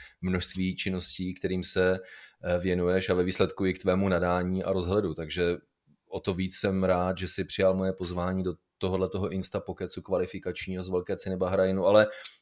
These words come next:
poslední dotaz, než tě propustím do volna, aby sis trošku odpočinul a nahnal nějaký spánek a vyřešil možná nějaké rodinné resty, nevím, jak to tam máš, já pracovat takhle,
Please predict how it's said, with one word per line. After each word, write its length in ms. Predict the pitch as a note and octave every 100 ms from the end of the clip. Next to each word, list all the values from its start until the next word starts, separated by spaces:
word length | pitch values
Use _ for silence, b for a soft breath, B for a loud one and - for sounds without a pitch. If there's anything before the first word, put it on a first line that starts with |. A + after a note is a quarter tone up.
| _
poslední 420 | A2+ - B2+ C#3+
dotaz, 380 | C3 G#2+ - -
než 140 | G2
tě 100 | -
propustím 720 | A2+ G#2 G#2 - - F2+ B2+ D#3+ _ _ _ _ -
do 140 | G#2
volna, 360 | G2+ G#2 G2 F#2
aby 140 | F#2+ F#2+
sis 180 | F#2+
trošku 320 | G2+ F#2+ - D#2+
odpočinul 600 | F#2+ F#2+ - F#2 F#2 F#2
a 40 |
nahnal 320 | F#2 G2 F#2+
nějaký 360 | F#2+ F2+ - F#2+
spánek 560 | - F2 F2 F2+ F#2+
a 140 | G2 F2 B B -
vyřešil 440 | B2 - - C#2
možná 440 | C#2 C#2 C2+ C#2 D2
nějaké 480 | D2 D#2 - D#2+
rodinné 440 | D#2+ D#2+ F2 F#2 F#2
resty, 420 | F#2 F2+ - B2+
nevím, 440 | C#3+ G2+ G#2 C3+
jak 240 | C3+ B2+ -
to 120 | A#2+
tam 280 | - C3 C3
máš, 420 | B2+ B2+ D3 -
já 240 | A2+ A2+
pracovat 520 | A#2 A#2+ - B2 B2 -
takhle, 400 | A#2 A#2 A#2+